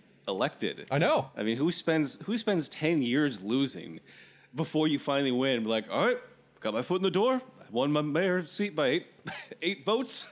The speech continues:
Speaker 2: I, I, it,
Speaker 1: <laughs> I'm on my
Speaker 2: it's
Speaker 1: way."
Speaker 2: insane to me. Like, I don't,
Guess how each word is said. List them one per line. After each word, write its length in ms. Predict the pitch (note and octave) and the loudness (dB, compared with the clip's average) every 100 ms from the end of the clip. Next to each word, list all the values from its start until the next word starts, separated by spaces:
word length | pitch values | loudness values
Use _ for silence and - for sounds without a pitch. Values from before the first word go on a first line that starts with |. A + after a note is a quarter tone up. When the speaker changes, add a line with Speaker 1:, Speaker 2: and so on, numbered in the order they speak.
| A3 | 2
Speaker 2:
I, 140 | D#3+ | 4
I, 80 | E3+ | 4
it, 240 | E3 D#3+ D#3+ | 2 0 0
Speaker 1:
<laughs> 20 | |
I'm 180 | E3+ G3 | 0 2
on 120 | G3 | 2
my 120 | G3+ | 4
Speaker 2:
it's 140 | D#3 A#2 | 4 4
Speaker 1:
way." 60 | |
Speaker 2:
insane 280 | A#2 C#3+ C#3+ | 2 2 2
to 80 | A#2+ | 2
me. 180 | G2 G2 | 0 0
Like, 180 | A#2 C3 | 2 2
I 80 | |
don't, 200 | D3+ D3+ | 2 0